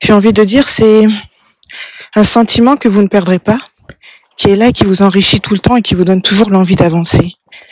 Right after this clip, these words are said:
C'est quelque chose de, de fort et de puissant, mais en même temps quelque chose de facile à, à ressentir puisque c'est tout le temps au fond de nous.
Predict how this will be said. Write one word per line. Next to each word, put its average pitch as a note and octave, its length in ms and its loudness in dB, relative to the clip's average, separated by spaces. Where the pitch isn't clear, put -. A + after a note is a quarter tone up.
C'est - 160 -2
quelque G3+ 300 0
chose G#3+ 320 0
de, F#3+ 340 4
de G3+ 100 0
fort C#4 240 -2
et B3 60 2
de G3+ 80 0
puissant, C#4+ 300 0
mais B3 100 0
en G#3 80 2
même G#3 160 2
temps C#4 160 -2
quelque G3 240 -2
chose A#3+ 260 2
de F#3 300 2
facile G3 420 -2
à, E3 280 -4
à F3+ 140 -2
ressentir F3 440 -2
puisque - 280 -4
c'est E3+ 160 -2
tout - 100 -4
le E3+ 80 -4
temps F#3 220 0
au E3 60 0
fond F3+ 180 0
de D#3+ 120 -4
nous. F#3 220 0